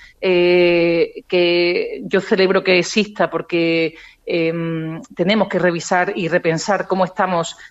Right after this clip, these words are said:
dando, eh, dando los cuidados a las personas que nos han cuidado a nosotros de pequeños, sencilla y claramente, qué tipo de cuidados le damos y qué, y qué, qué estructura imitamos.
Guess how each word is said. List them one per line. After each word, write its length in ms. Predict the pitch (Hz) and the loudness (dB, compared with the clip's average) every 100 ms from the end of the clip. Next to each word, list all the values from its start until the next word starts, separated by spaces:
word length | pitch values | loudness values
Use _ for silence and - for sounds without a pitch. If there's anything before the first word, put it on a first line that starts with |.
| - | -8
dando, 760 | 170 180 185 180 175 175 165 - 156 - | -2 0 2 2 4 6 4 4 2 4
eh, 160 | 175 | 2
dando 220 | 175 190 | 2 2
los 100 | 196 | 2
cuidados 520 | 190 180 165 190 165 160 | 2 2 4 4 4 2
a 40 | |
las 140 | 156 | 0
personas 640 | 156 - - 175 165 160 - | -2 -6 -2 0 0 -2 -6
que 140 | - | -4
nos 120 | 165 | 0
han 80 | 226 | 0
cuidado 280 | 220 185 185 | 2 2 2
a 40 | |
nosotros 280 | 160 151 151 | 0 0 -2
de 80 | 143 | -2
pequeños, 600 | 147 151 175 240 - - _ | -4 -2 -2 -4 -6 -14 _
sencilla 760 | - 151 - 180 160 151 147 | -6 -6 -4 -2 2 4 4
y 200 | 143 139 | 2 0
claramente, 600 | 131 139 131 147 151 233 - - - - | -2 -2 0 -2 0 -2 -2 -18 -20 -6
qué 100 | 202 | -4
tipo 260 | 214 208 220 | -2 2 4
de 100 | 208 | 4
cuidados 300 | 180 175 175 | 4 4 4
le 100 | 165 | 2
damos 280 | 175 202 | 2 0
y 60 | 202 | -2
qué, 200 | - 180 | 0 0
y 180 | - 175 | 0 -2
qué, 800 | - 185 190 190 190 185 180 180 170 - - _ | 0 2 2 2 2 2 2 -2 -6 -14 -20 _
qué 80 | - | -4
estructura 400 | 190 214 214 208 | -2 -2 0 2
imitamos. 640 | 185 165 139 127 120 - | 2 0 0 0 -2 -8